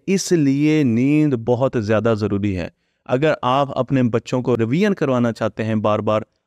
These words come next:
हाथ हिलाए बगैर, तो आप उन्हें ज़्यादा सोने दें,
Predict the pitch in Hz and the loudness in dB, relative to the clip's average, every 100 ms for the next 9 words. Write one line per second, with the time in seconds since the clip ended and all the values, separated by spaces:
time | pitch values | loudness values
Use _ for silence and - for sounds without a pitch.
0 | _ 107 110 - - 113 113 110 104 104 | _ -2 -2 -4 -8 -2 0 0 -2 0
1 | 127 131 - _ _ - - - 113 117 | 2 0 -4 _ _ -8 -8 -4 -2 -2
2 | - 113 113 120 131 113 101 113 120 127 | -2 -4 -2 -2 -4 -4 -2 0 0 -2
3 | - 110 110 101 117 | -2 -2 -2 -2 -2